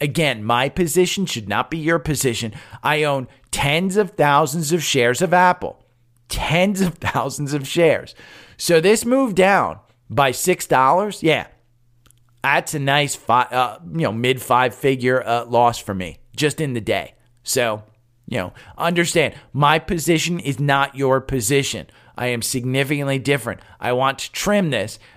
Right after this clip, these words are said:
I, I don't need the cash, but I want to trim this between one ninety-five and two hundred. Just in my retirement accounts, not in my brokerage account. I don't want tax stuff. Um, but when that news came out, that was the big one.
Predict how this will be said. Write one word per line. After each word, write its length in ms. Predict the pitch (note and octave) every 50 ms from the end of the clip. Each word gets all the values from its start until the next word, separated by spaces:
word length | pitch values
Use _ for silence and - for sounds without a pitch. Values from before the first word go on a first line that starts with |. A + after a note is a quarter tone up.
| -
I, 260 | _ - D3 D3 C#3 C#3+
I 20 |
don't 200 | C#3 C#3+ E3 G3+
need 140 | A3 A#3 G3
the 100 | G#3 G3
cash, 300 | - G3+ G3+ E3+ C#3 -
but 100 | A#2 C3+
I 60 | C3+
want 180 | B2+ C#3 C#3+ C#3+
to 60 | C3+
trim 340 | A#2+ - - - D#3+ D#3+ D#3
this 200 | D3+ D3+ D3+ D3
between 420 | - C3+ B2 - - C3 A#2+ A#2
one 200 | A#2 A#2+ B2 B2+
ninety-five 600 | B2 B2+ B2 B2 A#2+ B2 A2 - A#2 A2 A2 A2+
and 120 | G#2 G#2 G2+
two 200 | - - B2 G2+
hundred. 400 | F#2 A2 A2 G2 - D#2 - - - - - - - _ _ - A#2
Just 340 | G#2 - D#3 D#3 D#3+ D#3+
in 180 | - - D3 C#3+
my 120 | C#3 C3
retirement 600 | C3 B2 B2 A#2+ - C3 C3+ C3+ C3 C3 C3 B2
accounts, 480 | B2 A#2+ - C3 B2+ B2 A2+ - - -
not 300 | B2+ A#2 A#2 B2+ C3 C3+
in 40 | C#3
my 140 | C3+ C3+ B2+
brokerage 420 | G2+ C3 C3 A#2+ - A#2+ A2+ -
account. 300 | - - B2+ A#2+ A#2 A2+
I 80 | G#2 G2+
don't 160 | G#2 G#2+ G2+
want 160 | G2+ G#2+ G2+
tax 340 | - - A2+ F#2+ F2 - -
stuff. 300 | - - - - - _ - _ _ _ _ _ _ _
Um, 380 | - F#2 F#2+ F#2+ F#2+ F#2 F#2+ F#2+ _
but 260 | _ D3+ C#3+ C#3 - -
when 180 | B2+ C3 C3
that 240 | C#3 C#3+ D#3 D#3 D3
news 260 | D3+ D#3+ D#3 D3+ C#3+
came 280 | - - D3+ C#3+ C3+ C3
out, 380 | C3+ C3+ B2 A#2 A2 - A2+
that 260 | G#2 C3 B2+ C3 A#2 C3
was 160 | C#3 B2 G#2+
the 80 | -
big 280 | B2+ G#2+ F#2+ A#2 A2+ G#2
one. 180 | F#2 C#2+ D#2+